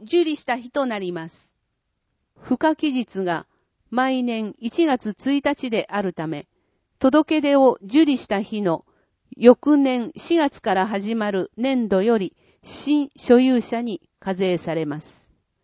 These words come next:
令和四年中に届け出を受理。令和五年度から新所有者に課税。令和五年一月四日以降に届け出を受理。令和五年度は全所有者に課税。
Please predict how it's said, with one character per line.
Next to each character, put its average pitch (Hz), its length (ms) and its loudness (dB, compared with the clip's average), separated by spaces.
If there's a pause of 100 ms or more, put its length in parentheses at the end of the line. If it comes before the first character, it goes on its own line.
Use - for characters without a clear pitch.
(680)
令 302 300 2
和 302 140 4
四 294 160 4
年 277 240 0
中 262 240 -4
に 240 240 -6
届 285 360 2
け 294 40 -4
出 269 140 2
を 247 120 8
受 214 320 0
理。 147 140 -8 (920)
令 233 240 2
和 233 140 4
五 220 120 0
年 214 200 -2
度 175 120 -2
か 170 120 -6
ら 170 100 -2
新 285 360 0
所 254 180 2
有 240 220 0
者 170 200 -8
に 165 300 -6
課 165 160 -8
税。 147 340 -8 (920)
令 311 240 2
和 302 160 6
五 277 120 6
年 262 280 -2
一 269 180 -4
月 277 240 -2
四 196 160 2 (100)
日 294 120 0
以 330 140 0
降 254 180 4
に 190 120 -4
届 214 360 -2
け - 20 -6
出 196 140 -2
を 196 120 0
受 170 280 -2
理。 - 120 -14 (720)
令 262 220 2
和 277 160 4
五 247 140 2
年 233 240 -2
度 170 100 0
は 165 180 -6 (280)
全 277 360 0
所 214 200 2
有 240 200 4
者 254 200 -4
に 214 100 -4
課 156 220 -10
税。 151 320 -8